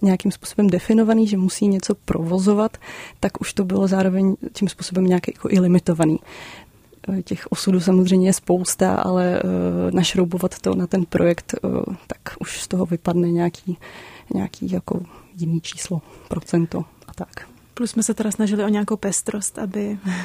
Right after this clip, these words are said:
Speaker 2: <laughs> o nějakou vyváženost, eh, jak národnostní, tak genderovou a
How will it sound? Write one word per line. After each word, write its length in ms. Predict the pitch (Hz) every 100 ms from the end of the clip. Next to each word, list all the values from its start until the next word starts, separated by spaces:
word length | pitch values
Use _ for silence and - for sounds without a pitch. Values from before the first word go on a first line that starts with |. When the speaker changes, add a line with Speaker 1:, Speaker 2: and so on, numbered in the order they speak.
| -
Speaker 2:
<laughs> 420 | _ - - - 226
o 40 |
nějakou 240 | 202 202
vyváženost, 840 | 190 190 190 196 196 196 196 - -
eh, 240 | 196 196
jak 300 | 208 208 - 226 226
národnostní, 1040 | 208 208 208 214 208 - - 202 202 208
tak 140 | - - 220
genderovou 800 | 220 220 220 233 214 214 233 220 - - - - -
a 40 | -